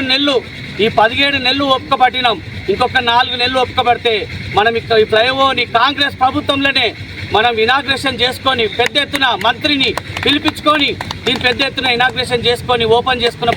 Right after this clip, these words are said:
బాధ్యత మాజీ ప్రజాప్రతినిధులకు ఉంది, మన గట్కేసర్ మున్సిపల్ జీహెచ్ ప్రజలకు ఉంది. కాబట్టి దయచేసి దీని మీద ప్రజలకు ఎట్టి పంటి అవగాహన లేకుండా వాళ్ళు పదిహేడు సంవత్సరాల నుంచి బాలాజీ నగర్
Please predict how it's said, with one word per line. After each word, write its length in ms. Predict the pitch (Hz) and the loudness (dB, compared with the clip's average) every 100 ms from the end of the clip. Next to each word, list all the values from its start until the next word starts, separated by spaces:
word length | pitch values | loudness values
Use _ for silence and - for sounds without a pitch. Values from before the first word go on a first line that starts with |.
| 214 | 2
బాధ్యత 300 | 240 262 269 220 - - - 196 | 2 2 2 2 -2 -8 -2 2
మాజీ 280 | 247 285 302 | 2 2 2
ప్రజాప్రతినిధులకు 800 | 269 285 294 302 302 311 294 285 302 | 2 2 0 0 0 0 0 0 0
ఉంది, 200 | 285 302 269 - - - | 2 0 -2 -6 -6 0
మన 100 | 208 247 254 | 2 2 0
గట్కేసర్ 460 | - 311 294 277 | 2 0 0 0
మున్సిపల్ 400 | 277 - 285 277 - | -2 0 2 2 2
జీహెచ్ 260 | 285 285 294 | -2 -2 0
ప్రజలకు 360 | 240 233 277 269 | 2 2 0 0
ఉంది. 100 | 262 247 | -2 2
కాబట్టి 300 | 233 220 220 - - - - | 2 2 0 0 0 2 4
దయచేసి 640 | 233 277 302 302 294 285 277 202 - - - - - | 4 2 2 0 2 2 0 0 -4 -6 -6 -4 0
దీని 180 | 233 240 233 | 0 2 0
మీద 160 | 262 254 226 | 2 2 2
ప్రజలకు 400 | 220 - 262 240 233 | 0 2 0 2 2
ఎట్టి 220 | 226 - 294 277 | 2 0 0 2
పంటి 320 | 269 - 254 214 - - - | 0 2 0 -2 -6 -4 0
అవగాహన 480 | 233 277 294 285 285 269 247 | 2 2 2 2 2 0 0
లేకుండా 420 | 247 262 254 254 202 - - - - - - - | 0 -2 2 4 2 -2 -6 -4 -2 0 0 4
వాళ్ళు 200 | 220 269 - | 4 4 2
పదిహేడు 280 | 233 285 302 302 | 2 2 2 2
సంవత్సరాల 420 | 285 302 302 294 | 2 2 2 2
నుంచి 180 | - 294 262 170 - - - | 2 2 0 -2 -4 -2 2
బాలాజీ 480 | 214 269 294 294 285 | 4 4 2 2 2
నగర్ 220 | 277 277 | 2 2